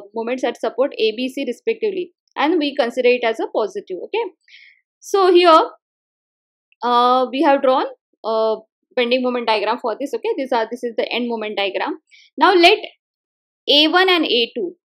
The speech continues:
Okay, this A one is area of free moment diagram in span A B. Okay, this is area of free moment diagram for span A B. This is area of free moment diagram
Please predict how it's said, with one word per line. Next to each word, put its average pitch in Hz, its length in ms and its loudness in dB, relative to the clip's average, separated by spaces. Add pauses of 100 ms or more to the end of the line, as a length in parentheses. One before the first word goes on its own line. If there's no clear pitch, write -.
(100)
Okay, 320 300 -4
this 330 240 0 (160)
A 294 200 2
one 254 380 0
is 311 220 0
area 240 320 4
of 339 140 0 (120)
free 330 200 2
moment 240 300 -2
diagram 226 420 -2
in 262 120 -2
span 240 360 -6
A 226 120 -4
B. 175 220 -12
Okay, 494 220 -6 (400)
this 254 240 -6
is 311 240 -2
area 240 320 2
of 294 80 -2 (100)
free 339 160 0
moment 220 300 -4
diagram 208 440 -4
for 226 160 -6
span 220 340 -6
A 196 180 -8
B. 311 200 -4 (280)
This 254 180 -4
is 302 180 0
area 254 320 4
of 269 200 -2
free 359 180 2
moment 214 320 -6
diagram 214 560 -2